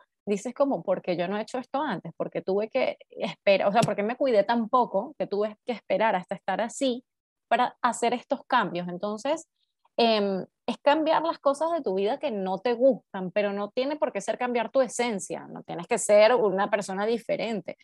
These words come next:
sino darte cuenta de que, bueno, quizás no he estado haciendo las cosas lo mejor que podría hacerlo para mí, para esta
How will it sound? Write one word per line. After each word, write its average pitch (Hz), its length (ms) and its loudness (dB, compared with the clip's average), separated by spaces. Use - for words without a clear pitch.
sino 233 320 2
darte 226 300 2
cuenta 277 300 0
de 330 80 0
que, 294 80 -4
bueno, 302 260 -6
quizás 240 240 -8
no 247 80 -4
he - 40 -4
estado - 220 -2
haciendo 269 260 -2
las 262 120 -2
cosas 226 300 -4
lo 247 140 0
mejor 208 520 2
que 240 120 4
podría 196 340 4
hacerlo 226 340 -2
para 180 240 0
mí, 180 300 -6
para 190 200 0
esta 220 480 -2